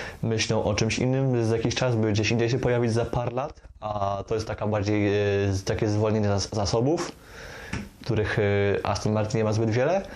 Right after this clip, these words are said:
Do tego też właśnie przypomnę, że przecież, e, za sporą część tego programu właśnie w Endurance odpowiada ProDrive, czyli marka, która jest, e, nie jest Astonem Martinem, która jest taka bardziej na ich orbicie,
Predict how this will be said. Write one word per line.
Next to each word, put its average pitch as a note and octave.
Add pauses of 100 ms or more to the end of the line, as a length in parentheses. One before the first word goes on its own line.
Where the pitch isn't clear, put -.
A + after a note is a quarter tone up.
(480)
Do B2+
tego A#2+
też A#2+
właśnie A#2+
przypomnę, A2+
że G2+
przecież, -
e, G#2+
za G#2
sporą A2+
część A2
tego G#2+
programu A2
właśnie G#2
w G2
Endurance A2+
odpowiada A2
ProDrive, F#2+
czyli G2
marka, G2+
która G#2
jest, G#2
e, G#2
nie A2+
jest G2+
Astonem G#2
Martinem, G#2
która A#2+
jest G#2+
taka G#2
bardziej G#2 (1040)
na A2+
ich A2+
orbicie, B2